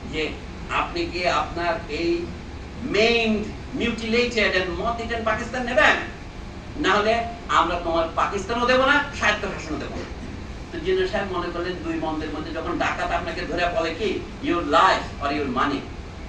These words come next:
তো আপনি লাইফ বাঁচাবার জন্য মানিটা দিয়ে দেন। জিন্না ওইভাবে পাকিস্তান গ্রহণ করেছে। কিন্তু আমরা যে ইতিহাসকে ব্লক করে বলি, এই যে মুসলিম লীগ দুবার, মানে, জন-, ভোটারের মন বুঝে ভোট দিতে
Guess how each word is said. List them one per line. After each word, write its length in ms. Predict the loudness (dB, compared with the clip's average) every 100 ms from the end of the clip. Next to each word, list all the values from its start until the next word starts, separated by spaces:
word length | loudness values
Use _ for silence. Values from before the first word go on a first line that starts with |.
| -10 -10 -2
তো 60 | 0
আপনি 300 | 2 0 -2
লাইফ 320 | 0 0 2
বাঁচাবার 280 | 2 2 0
জন্য 280 | -4 -4 -6 -8 -6
মানিটা 300 | -4 -4 -4
দিয়ে 160 | -6 -6
দেন। 140 | -6 -8 -10 -10 -12 -10 -8
জিন্না 240 | -4 -2
ওইভাবে 300 | -2 -2 -2
পাকিস্তান 380 | -2 -4 -4 -6 -6
গ্রহণ 200 | -6 -8
করেছে। 220 | -8 -10 -8
কিন্তু 200 | -4 -2
আমরা 200 | 0 0
যে 120 | -2
ইতিহাসকে 480 | -2 -2 -4 -6 -6 -6 0
ব্লক 240 | 2 2 0
করে 180 | 0
বলি, 300 | 0 0 -2 -4 -8 -10 -6
এই 100 | -4
যে 260 | 0 0 -2 -4
মুসলিম 340 | -4 -2 -4 -4
লীগ 200 | -4 -2
দুবার, 480 | 2 4 4 2 -6 -6
মানে, 260 | -6 -4
জন-, 520 | -2 -2 -2 -4 -4 -4
ভোটারের 300 | -2 -2 -2
মন 180 | -2
বুঝে 320 | -2 -4 -6 -6
ভোট 300 | -8 -8
দিতে 120 | -8